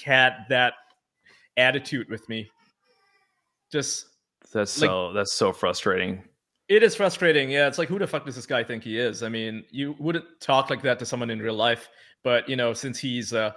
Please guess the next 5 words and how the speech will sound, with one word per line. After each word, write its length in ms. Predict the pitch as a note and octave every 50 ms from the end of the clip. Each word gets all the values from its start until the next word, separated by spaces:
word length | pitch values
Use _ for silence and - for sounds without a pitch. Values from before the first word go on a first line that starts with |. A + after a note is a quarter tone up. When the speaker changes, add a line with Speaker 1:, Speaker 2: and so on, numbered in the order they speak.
| - - - -
Speaker 1:
a 40 |
financial 840 | - - - A#2+ A#2+ B2 B2+ C3 B2+ - C3+ B2 A#2+ A#2+ A#2+ A2+ - -
officer 580 | A#2 B2 A#2+ - D3+ C#3+ - - D3 C#3 C3+
at 200 | - - B2 A#2+
a 260 | A#2+ A#2 A#2 A2+ A2+